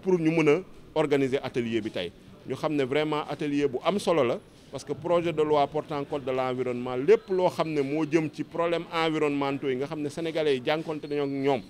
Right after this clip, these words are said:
muy jëm ci mbënn bi, muy jëm ci érosion côtière, maanaam nga xam ne géej baa ngi avancé, muy jëm ci désertification, changement climatique yi ñuy dégg di ko wax régulièrement, jëm ci pollution yi,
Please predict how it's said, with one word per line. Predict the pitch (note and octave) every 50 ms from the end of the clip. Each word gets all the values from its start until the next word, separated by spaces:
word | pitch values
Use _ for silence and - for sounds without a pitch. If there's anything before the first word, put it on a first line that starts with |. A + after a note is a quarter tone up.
| - - - - - - - -
muy | - C3+ D3+ C#3+
jëm | C#3 D#3+ D#3 D3+
ci | - - D#3+ D3+ D#3 F3 D#3+ - - - - - - -
mbënn | C3 C#3 D3+ F3+ F3+ E3+ E3 D#3+
bi, | C#3+ D3 B2+ G2 - - - B2
muy | C3+ D3 C#3+
jëm | D3 E3 E3 D#3 -
ci | - E3 E3+ - - - - -
érosion | F#3 F3 F3 F3 E3+ D3 E3 F3 E3+ D#3+
côtière, | - F3+ E3+ - F3 E3 D3+ B2+ G#2 - - - - - -
maanaam | B2+ C3+ C#3+ C#3+ C#3+ C#3+ D3
nga | D3+
xam | C#3+ D#3 D3+ D3+
ne | D3 D3 D3 B2+ B2+
géej | E3+ E3 C#3 C3+
baa | C#3 D3 D3
ngi | D3+ D#3
avancé, | - - D#3 D3 D#3 D3 D3 C#3 - - - - - - - - - - -
muy | A#2 C3+ D3+ D#3 D#3 C#3+
jëm | E3 E3 D#3+ -
ci | - D#3+ E3 F3+ F#3+ E3+ - - - - - - - C3+ E3+ F3
désertification, | E3 F3+ F3+ - - F3+ F3 E3+ F3 - E3 D#3 D3+ C#3+ - D#3 C#3 C3
changement | - - G3 G3 F#3+ F3+ F3+ F3+ F3 F3 E3+
climatique | - F#3 F3 F3 E3 D#3+ - - C#3+ C3
yi | C#3+
ñuy | D3+ E3+ F3+ F#3+
dégg | D#3+ F3+ F3 B2+ - - - - - - - - - - -
di | - C#3
ko | - D#3+ D3+
wax | D#3 C#3+ - - C3+
régulièrement, | C3+ D#3+ D#3+ F3 F3 E3+ E3+ E3+ D#3+ D#3+ D3+ D3 B2+ G#2+ - - - - - - - C3
jëm | D3 F3+ F3+ E3
ci | - F#3+
pollution | - - A3 G#3+ G#3 F#3+ - - G3 F3 D3+
yi, | B2+ G#2